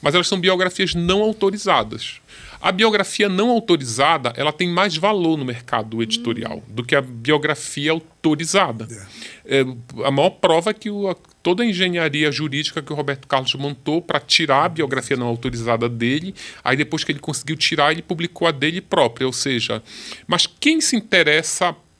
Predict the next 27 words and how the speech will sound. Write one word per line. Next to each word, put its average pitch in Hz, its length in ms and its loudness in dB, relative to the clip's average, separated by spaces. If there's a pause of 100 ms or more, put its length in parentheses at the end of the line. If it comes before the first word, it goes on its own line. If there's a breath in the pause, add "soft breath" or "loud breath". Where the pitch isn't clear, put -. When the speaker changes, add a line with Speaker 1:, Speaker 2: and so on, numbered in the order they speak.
(340)
Speaker 1:
pelo, 156 180 4
pela 160 200 2
biografia 139 560 0
autorizada? 123 760 0 (580)
Só 269 320 -2
os - 160 -4
fãs, 175 340 -2
as 190 140 -4
pessoas 156 300 -6
Speaker 3:
É. 139 100 -2
Speaker 1:
muito - 120 -8
po-, 190 220 -6
Speaker 2:
Uhum. 220 300 -10
Speaker 1:
porque 196 180 0
ela 214 160 4
traz 190 540 2
uma 190 160 0
versão 185 480 0
muito 190 600 0
colorida 196 540 2
da 135 140 0
vida 120 180 -6
da 113 140 -4
pessoa. - 340 -8
Speaker 3:
Chapa 175 140 -2
branca, 139 400 -4
né? 156 80 -6